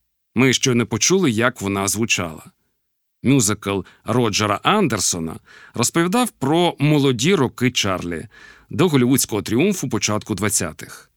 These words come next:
Мюзик-хол, водевіль, балет і бурлеск в одному флаконі. Однак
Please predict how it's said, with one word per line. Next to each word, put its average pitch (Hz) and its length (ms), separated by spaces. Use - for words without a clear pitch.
Мюзик-хол, 143 800
водевіль, 127 680
балет 113 600
і 135 100
бурлеск 104 680
в 92 80
одному 104 380
флаконі. 87 580
Однак 117 540